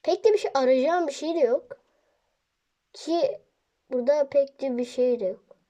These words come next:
Ben şurada araştırmadım ya. Sandık var mı? Aha geldik. Bir altın elma yesek. Yemesek.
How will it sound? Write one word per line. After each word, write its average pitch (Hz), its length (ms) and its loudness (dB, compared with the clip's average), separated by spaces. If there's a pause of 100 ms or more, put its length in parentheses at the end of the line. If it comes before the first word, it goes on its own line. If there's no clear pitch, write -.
(680)
Ben 403 60 -2
şurada 392 460 -2
araştırmadım 254 1160 -4
ya. 190 340 -8 (540)
Sandık 415 580 -2
var 571 120 2
mı? 285 280 0 (1800)
Aha 277 380 0 (100)
geldik. 269 420 -2 (1500)
Bir 233 340 0
altın 233 260 -2
elma 349 240 0
yesek. 302 420 0 (1700)
Yemesek. 240 1000 -4